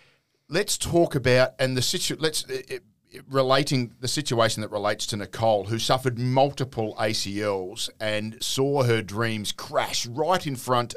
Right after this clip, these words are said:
of her eyes. What are some of the theoretical, the research-based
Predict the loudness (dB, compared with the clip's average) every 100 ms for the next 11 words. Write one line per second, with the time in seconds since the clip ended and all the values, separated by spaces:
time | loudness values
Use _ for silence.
0 | -6 -4 0 0 4 4 4 0 -6 -6
1 | -6 _ _ _ _ _ 2 4 4 4
2 | 4 4 4 0 4 6 6 4 _ _
3 | _ -6 2 4 4 4 4 2 -2 -2
4 | -4 0 2 2 2 2 0 0 2 2
5 | 2 -2 -4